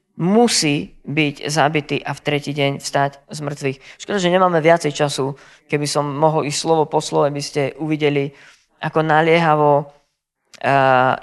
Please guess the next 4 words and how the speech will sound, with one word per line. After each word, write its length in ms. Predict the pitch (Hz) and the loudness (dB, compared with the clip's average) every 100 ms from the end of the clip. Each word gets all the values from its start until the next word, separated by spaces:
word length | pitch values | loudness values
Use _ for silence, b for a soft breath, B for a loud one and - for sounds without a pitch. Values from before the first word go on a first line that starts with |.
| - | -6
im 160 | 147 | -8
prináša 800 | 143 156 151 143 - 135 131 139 b b b - | -6 -4 0 0 2 2 2 0 b b b -14
túto 160 | 170 165 | -4 0
informáciu 960 | 151 143 147 143 135 131 - 123 127 | 0 0 0 2 0 0 -4 -4 -4